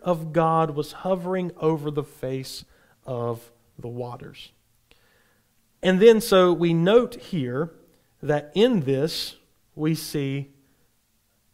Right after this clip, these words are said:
a force where we s-, see the Trinity in here. We see God as the creator. We see the Spirit hovering over the waters. And verse three says, "And God said."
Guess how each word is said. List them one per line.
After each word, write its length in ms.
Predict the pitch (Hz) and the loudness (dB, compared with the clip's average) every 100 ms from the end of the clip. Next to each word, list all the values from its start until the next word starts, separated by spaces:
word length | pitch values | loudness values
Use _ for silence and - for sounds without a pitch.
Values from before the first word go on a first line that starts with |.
| _ _ _ _ | _ _ _ _
a 120 | 143 | -10
force 440 | 143 - 160 151 143 | -6 0 0 0 -6
where 180 | 143 | -4
we 120 | 139 139 | -2 -4
s-, 240 | 135 - _ _ - | -6 -16 _ _ -20
see 320 | - 175 190 | -8 -2 -2
the 120 | 135 | -2
Trinity 640 | - - 170 240 156 120 - | -8 -6 -2 0 0 -4 -14
in 120 | 131 | -16
here. 300 | 120 117 120 _ _ _ _ _ _ - | -14 -16 -18 _ _ _ _ _ _ -8
We 100 | 147 | -8
see 240 | 139 147 | -6 -8
God 680 | 127 127 151 156 135 170 196 - - | -4 2 4 4 2 0 -4 -10 -18
as 120 | 131 | -12
the 60 | 131 | -12
creator. 640 | - 127 120 117 147 - _ _ _ _ _ _ | -8 -8 -6 -6 -8 -8 _ _ _ _ _ _
We 100 | - | -6
see 200 | 143 170 | -4 -4
the 120 | 139 | -4
Spirit 880 | 139 - - - 208 226 190 - - - _ _ _ | -4 -4 -6 -2 2 4 2 -2 -16 -20 _ _ _
hovering 500 | - 160 147 147 151 147 | -4 0 2 2 2 2
over 180 | 151 131 | 0 0
the 80 | 120 | -4
waters. 680 | 127 180 185 131 135 - - _ _ _ _ | -2 0 0 0 -4 -10 -18 _ _ _ _
And 140 | 180 175 | -2 2
verse 180 | 175 | 0
three 280 | - 208 254 | -2 -4 -4
says, 320 | - 170 160 165 | 0 2 2 0
"And 360 | 185 208 214 185 | 0 2 2 2
God 420 | 165 160 156 139 - _ | 4 4 2 0 -10 _
said." 800 | - - - - 214 143 123 139 | -16 -14 -8 -4 0 -2 -4 -14